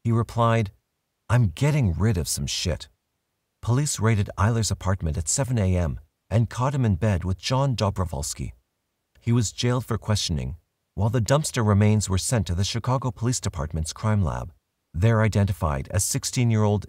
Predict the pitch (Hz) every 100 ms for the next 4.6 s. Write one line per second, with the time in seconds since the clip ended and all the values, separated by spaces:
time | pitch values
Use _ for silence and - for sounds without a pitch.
0 | - 123 135 135 110 95 82 76 65 -
1 | _ _ _ _ _ _ _ - 131 127
2 | - 127 - 107 - 87 - 101 101 -
3 | 113 110 - 78 69 73 95 110 131 -
4 | 87 104 87 58 57